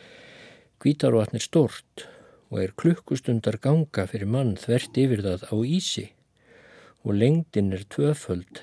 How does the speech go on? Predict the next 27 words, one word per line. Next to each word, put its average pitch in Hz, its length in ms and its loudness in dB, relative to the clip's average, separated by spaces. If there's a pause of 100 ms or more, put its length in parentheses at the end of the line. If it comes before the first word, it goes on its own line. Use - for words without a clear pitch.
(140)
við 101 160 -6
breiddina. 123 480 -2 (800)
Það 98 120 -6
er 95 120 -2
undir 98 300 -6 (100)
suðurhorni 101 800 -2 (240)
Langjökuls. - 720 -6 (1600)
Í 110 100 -2
björtu 160 400 0
veðri 160 300 4 (240)
er 131 180 2
þar 127 160 2
talið 123 300 4
mjög 147 260 6
fagurt 151 560 2
um 147 140 -2
að 143 140 -2
litast, - 500 -4 (400)
en 104 160 -4
við 113 140 0
vorum 113 220 2
óheppnir 104 560 -2 (460)
því 107 180 -4
þoka 123 480 2
lá 104 140 2
yfir 92 420 -4
vatninu. 92 380 -6